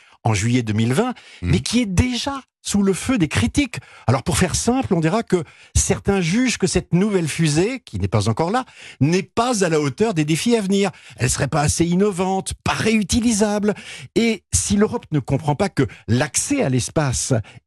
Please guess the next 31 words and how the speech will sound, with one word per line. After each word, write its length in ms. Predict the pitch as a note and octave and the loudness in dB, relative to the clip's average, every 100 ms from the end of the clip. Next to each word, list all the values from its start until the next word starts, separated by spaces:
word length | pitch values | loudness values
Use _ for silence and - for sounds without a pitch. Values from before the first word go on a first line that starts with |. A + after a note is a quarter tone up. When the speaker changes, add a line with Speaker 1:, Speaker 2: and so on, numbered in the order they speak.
| _ - | _ -2
Speaker 1:
est 120 | A2 | 0
une 140 | A2+ A2 | 2 2
question 400 | A#2 - C3+ A2+ | 0 0 0 0
de 100 | F#2 | -2
souveraineté 920 | - - A#3+ D#3 D#3+ D3+ - C4+ G3+ | -2 0 2 2 2 0 0 -2 -2
et 40 | - | -4
qu'elle 180 | A3+ | 0
ne 100 | G3+ | 0
prépare 420 | G3+ F#3 - F3 - | 2 0 0 -2 0
pas 180 | E3+ - - - - | -2 -2 -10 -18 -2
tout 160 | D4+ | 0
de 60 | D4+ | 0
suite 400 | - F4 D#4 - - | 0 0 0 -4 0
le 160 | C3+ F3+ | 0 0
successeur 760 | F3 D#3 F3+ D3 F#3 E3 - - | -2 -2 -2 0 0 0 -2 -2
d'Ariane 420 | B2 C3 B2 A#2+ | -2 0 0 0
six, 400 | - F3 A3 - - - - - | 0 0 -2 -4 -12 -18 -10 -2
alors 420 | C#3 B2 C#3+ F3 - | 0 2 0 -2 0
nous 160 | C#3 | 0
serions 380 | C#3 C3 G2+ G#2 | 2 0 2 2
dans 220 | A#2+ E2 | 0 0
un 40 | F2 | 0
grand 200 | F#2 F2 | 0 0
danger. 340 | - - - - | -2 -8 -10 -4
Speaker 2:
Enfin, 340 | A#2 A2 C#3+ B2 | -2 0 0 -2
cinquante 560 | - D#3 C3+ B2 G#2 | 0 0 0 -2 0
ans 180 | C3 B2 | -2 0
après 460 | F#2 F2 - G#2+ F2 | -2 -2 0 0 0
Concorde 580 | - G2 - A2+ F2+ D#2+ | 0 0 2 0 0 0
et 100 | F2 | 0
Apollo, 460 | E2+ F2 F2 B2+ | 0 0 2 2